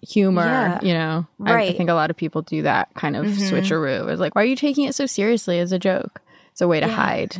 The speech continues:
Speaker 1: predatory behavior sometimes.
Speaker 2: Yeah. We should note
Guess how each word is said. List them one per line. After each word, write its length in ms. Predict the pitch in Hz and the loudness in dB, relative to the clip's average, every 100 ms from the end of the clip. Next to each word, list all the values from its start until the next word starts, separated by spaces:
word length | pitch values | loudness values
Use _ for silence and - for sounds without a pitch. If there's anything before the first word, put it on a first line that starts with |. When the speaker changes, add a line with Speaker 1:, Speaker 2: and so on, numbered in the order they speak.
| 185 | -10
Speaker 1:
predatory 440 | - - 180 - - | -4 -4 -4 -4 -4
behavior 420 | 170 185 185 - | -4 -4 -2 -4
sometimes. 720 | - - 185 208 214 208 - _ - - | -2 -4 -2 -2 -2 -2 -6 _ -20 -20
Speaker 2:
Yeah. 540 | - 254 302 302 185 175 - - | -4 0 2 0 0 -4 -8 -2
We 160 | 262 | 0
should 220 | 339 381 311 | 2 2 2
note 400 | 247 226 226 | 2 2 0